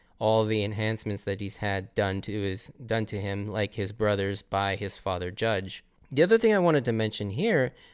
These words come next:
is the significance of the, of the sun god. This is the first time we've actually hear the, about the sun god, and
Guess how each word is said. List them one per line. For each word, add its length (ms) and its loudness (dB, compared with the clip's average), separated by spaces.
is 520 6
the 240 -4
significance 840 0
of 240 0
the, 480 4
of 160 -2
the 60 -10
sun 300 2
god. 440 2
This 220 2
is 100 -2
the 120 0
first 260 -2
time 180 0
we've 140 2
actually 300 -2
hear 220 2
the, 360 2
about 340 2
the 80 0
sun 340 -2
god, 440 -2
and 560 2